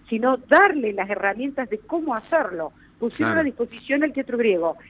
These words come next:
Speaker 1: hablaron de sillas, de lugares separados, hablaron de una persona, médicos necesarios para que puedan controlar el ingreso, hablaron de pantallas para que esto, lo que mencionaban recién, el audio, que el virus puede transmitirse en voz alta.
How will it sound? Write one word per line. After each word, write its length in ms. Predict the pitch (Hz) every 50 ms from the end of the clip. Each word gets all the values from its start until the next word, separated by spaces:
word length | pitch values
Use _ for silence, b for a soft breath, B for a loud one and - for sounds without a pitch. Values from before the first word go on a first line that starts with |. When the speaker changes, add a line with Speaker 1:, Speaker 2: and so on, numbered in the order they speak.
| B B B B
Speaker 1:
hablaron 520 | - 190 185 196 226 233 226 226 214 202
de 80 | 196 180
sillas, 400 | - - 226 220 196 196 214 -
de 260 | - 190 185 180 180 -
lugares 320 | 175 185 185 196 202 208 208
separados, 640 | - 190 - 180 185 208 240 262 262 254 254 247 247 - b b b b b
hablaron 460 | - 185 190 202 208 214 214 208 208 208
de 60 | 190
una 160 | 190 208 202
persona, 580 | 196 - 190 185 185 - 220 220 208 208 208 - b b b b b 180
médicos 500 | 208 240 262 269 254 262 254 - 208 185
necesarios 560 | 196 196 - 196 180 185 - 220 220 220 214 208
para 180 | - 190 185 -
que 120 | - -
puedan 300 | - 202 202 208 208 190
controlar 440 | - 185 175 180 175 165 190 196 196
el 140 | 196 190 180
ingreso, 640 | 185 202 208 269 269 269 254 269 - 233 226 214 B B B B B B B
hablaron 460 | - 185 185 202 214 214 214 208 208
de 100 | 208 180
pantallas 720 | - - 180 185 190 196 - 269 269 277 262 - 247 220 - -
para 180 | 208 190 190
que 220 | - - 175 170 - _ _ -
esto, 500 | 233 247 240 247 - 226 214 208 202 190 185
lo 120 | 185 175
que 100 | 190 185
mencionaban 680 | 175 180 185 180 - 196 185 202 208 208 208 208 208
recién, 460 | 208 196 196 185 - - 214 208 208 - -
el 140 | - 190
audio, 380 | 190 208 220 214 226 220 202 180
que 100 | - -
el 80 | 170 170
virus 280 | - 214 214 208 208 -
puede 240 | - 196 208 208 196
transmitirse 840 | - 196 185 180 190 185 - 208 208 196 196 - 196 185 180 165 - b b b b b
en 180 | - 180 180 185
voz 180 | 196 196 202
alta. 560 | 220 220 220 226 226 226 - 214 202 196 185